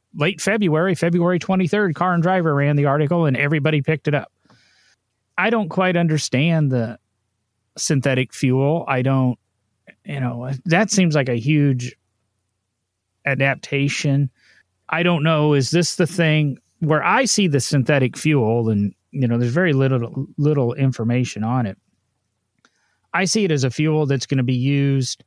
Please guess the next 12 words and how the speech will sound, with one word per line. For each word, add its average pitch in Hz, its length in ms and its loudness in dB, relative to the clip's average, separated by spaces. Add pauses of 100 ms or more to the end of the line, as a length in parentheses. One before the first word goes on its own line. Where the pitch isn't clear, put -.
(460)
for 143 140 2
collector 127 640 0
vehicles. - 760 -6
It'll 131 200 0
be 120 100 0
something 143 380 0
you 131 100 0
can 120 140 -2
probably 123 360 0
buy 127 380 2
and 104 240 0
store, 135 680 0